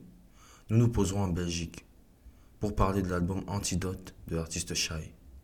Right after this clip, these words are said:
Une artiste dont vous avez forcément entendu parler, tant elle ne laisse personne indifférent,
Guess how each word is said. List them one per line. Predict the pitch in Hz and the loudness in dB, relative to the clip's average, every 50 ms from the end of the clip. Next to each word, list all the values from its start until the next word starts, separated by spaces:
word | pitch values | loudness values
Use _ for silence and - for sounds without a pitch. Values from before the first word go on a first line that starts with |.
| - - - - - - - - - - - - - - - - - - - | -20 -20 -20 -20 -20 -20 -20 -20 -20 -20 -20 -20 -20 -20 -20 -20 -8 0 2
Une | 120 120 | 4 6
artiste | 117 104 107 - - 110 95 | 6 6 4 2 0 0 0
dont | 104 101 | 2 0
vous | 95 90 | 0 0
avez | 87 92 92 | 0 -2 -2
forcément | - - 98 - - - 107 110 | 0 -2 -2 -2 0 0 2 2
entendu | 107 - 98 90 87 92 | 2 2 0 -2 -2 -2
parler, | 90 90 87 82 82 82 82 82 80 - - - - - - - - - - - | -2 -2 -2 -2 -2 -2 -2 -4 -6 -8 -14 -20 -20 -20 -20 -20 -20 -20 -10 -2
tant | - 107 104 | 2 4 4
elle | 104 | 4
ne | 101 98 | 4 2
laisse | 95 95 - - | 2 0 -2 -2
personne | - - 101 - - 117 110 | -2 -2 -2 0 0 0 2
indifférent, | 101 92 87 90 87 - - 90 85 85 82 82 - | 2 2 0 -2 -2 -2 -2 -2 0 -2 -2 -4 -6